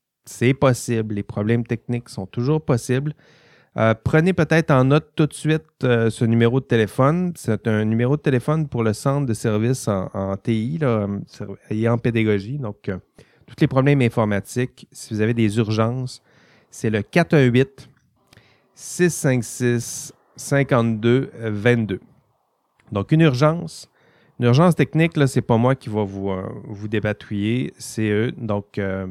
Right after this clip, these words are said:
prenez ça en note. Euh, puis, si un problème technique, encore une fois, si un problème technique survient, c'est déjà arrivé, on panique pas,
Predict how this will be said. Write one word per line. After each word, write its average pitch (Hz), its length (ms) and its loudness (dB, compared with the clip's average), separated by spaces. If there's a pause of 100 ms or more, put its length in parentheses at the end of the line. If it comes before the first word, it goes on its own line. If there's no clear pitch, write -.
prenez 107 260 -6
ça 107 200 -4
en 101 60 -2
note. 101 300 -6 (760)
Euh, 101 160 0
puis, - 160 -10
si - 80 0
un 147 80 2
problème 135 320 0
technique, 135 480 -2
encore 127 300 0
une 120 100 0
fois, 131 540 0 (340)
si - 160 -8
un 101 80 -2
problème 127 320 0
technique 139 420 -6
survient, 110 540 0 (400)
c'est - 240 -2
déjà 131 260 2
arrivé, 104 500 0 (680)
on 131 180 2
panique 113 460 -2
pas, 104 300 0